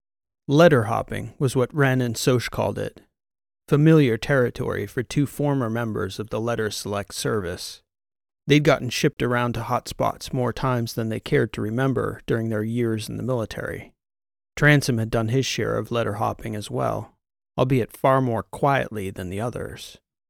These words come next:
Carolina was starting to knock letters and systems off her list. Caparodia,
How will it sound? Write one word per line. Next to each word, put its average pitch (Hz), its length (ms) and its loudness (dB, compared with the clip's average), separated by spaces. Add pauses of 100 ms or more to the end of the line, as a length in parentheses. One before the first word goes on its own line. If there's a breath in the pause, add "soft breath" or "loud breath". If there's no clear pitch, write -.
(380)
Carolina 135 460 6
was 110 160 0
starting 117 400 2
to 127 140 -4
knock 117 340 -2
letters 117 480 0
and 101 160 -8
systems 107 440 -2
off 101 220 -2
her 107 140 -4
list. 110 520 -6 (580)
Caparodia, 110 960 0